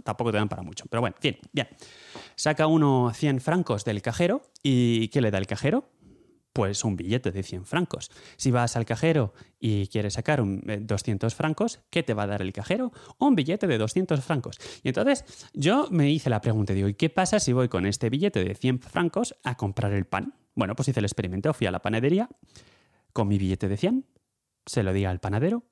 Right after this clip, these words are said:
me llevé mi baguette. ¿Y qué pasó? ¿Qué, qué gran sorpresa? Nada, ni quejarse ni nada,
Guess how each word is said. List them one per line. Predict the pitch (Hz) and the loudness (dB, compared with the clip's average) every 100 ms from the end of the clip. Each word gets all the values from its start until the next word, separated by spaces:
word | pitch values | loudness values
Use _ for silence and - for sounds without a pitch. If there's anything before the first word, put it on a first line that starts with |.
| - | -10
me | 107 110 101 | -4 0 0
llevé | 101 107 104 | 0 0 0
mi | 101 101 98 98 | 0 0 0 -2
baguette. | 101 143 247 - - _ _ - | -2 -2 -4 -8 -20 _ _ -4
¿Y | 113 107 | -2 -2
qué | 101 104 | -2 -2
pasó? | 98 - 214 - | -2 -2 -4 -4
¿Qué, | 104 101 | -6 -2
qué | |
gran | 127 | -2
sorpresa? | 123 101 139 185 196 - | 0 -2 0 -2 -4 -4
Nada, | 185 180 98 - | 0 0 0 -2
ni | 110 110 | -4 -2
quejarse | 123 - 196 - 151 | -2 0 -2 0 0
ni | 135 | 0
nada, | 180 214 | 0 0